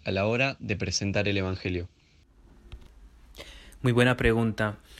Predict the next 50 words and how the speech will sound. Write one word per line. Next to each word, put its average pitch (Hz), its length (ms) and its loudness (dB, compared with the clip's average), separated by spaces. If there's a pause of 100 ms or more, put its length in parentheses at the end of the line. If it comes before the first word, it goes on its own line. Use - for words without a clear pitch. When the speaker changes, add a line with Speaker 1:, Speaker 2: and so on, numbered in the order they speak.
(220)
Speaker 2:
Mira, 147 280 8
si - 140 2
ustedes 156 320 4
ven 165 380 2
el 120 300 2
video, 120 560 2 (520)
van 123 160 4
a 123 40 4
ver 127 120 4
claramente 131 540 2
que 113 580 0 (600)
la 120 280 4
base 147 280 4
sobre 160 200 2
la 120 140 4
cual 120 280 2
yo 123 100 0
digo 123 260 0
que 117 180 -2
es 113 80 -2
importante 123 640 0
la 123 60 2
apologética 117 800 -2 (480)
es 120 120 2
porque 123 260 2
la 117 160 2
palabra 110 380 4
lo 113 100 2
dice. - 340 -6 (1080)
Pedro 175 320 10
dice 143 360 4
que 117 200 2
prepárese 127 680 2
para 120 220 2
todo 120 140 2
aquel 127 260 -4
que 131 100 -2
les 120 200 -2
pida 123 180 2
razón 143 540 2
acerca 135 460 2
de 139 40 2
la 135 60 2
esperanza 120 500 0
que 120 120 -2
hay 117 40 2
en 123 80 2
ustedes, 123 380 2
pero 127 160 2
hacerlo 120 520 0